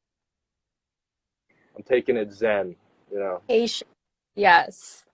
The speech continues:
Speaker 2: Patience
Speaker 1: That
Speaker 2: makes perfect,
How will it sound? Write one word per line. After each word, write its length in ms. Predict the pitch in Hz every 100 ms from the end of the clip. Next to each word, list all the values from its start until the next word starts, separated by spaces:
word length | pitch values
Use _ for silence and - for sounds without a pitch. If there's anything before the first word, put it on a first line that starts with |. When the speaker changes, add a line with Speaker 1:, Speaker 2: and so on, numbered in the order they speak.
| _ _ - - - _ _ _ _ - - _ _ -
Speaker 2:
Patience 640 | 233 240 - 240 240 202
Speaker 1:
That 60 | 208
Speaker 2:
makes 300 | 190 196 - - _ _ -
perfect, 500 | - - - -